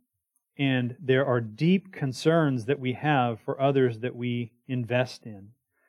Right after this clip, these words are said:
Uh, none of our work is enough to guarantee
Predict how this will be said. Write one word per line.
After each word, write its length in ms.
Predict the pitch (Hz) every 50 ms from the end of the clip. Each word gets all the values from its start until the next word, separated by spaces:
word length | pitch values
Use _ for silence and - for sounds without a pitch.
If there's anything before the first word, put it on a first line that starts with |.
| _ _ -
Uh, 80 | 131 - - 151 151 _ _ _ _ _ _ _ _ _ _ -
none 260 | 143 135 151 185 208
of 80 | 190
our 140 | 190 185 180
work 260 | 160 175 202 202 202
is 120 | 202 156 147
enough 360 | 165 151 175 190 180 - -
to 100 | - 131
guarantee 800 | 127 147 170 170 160 151 - - - 202 208 165 127 117 -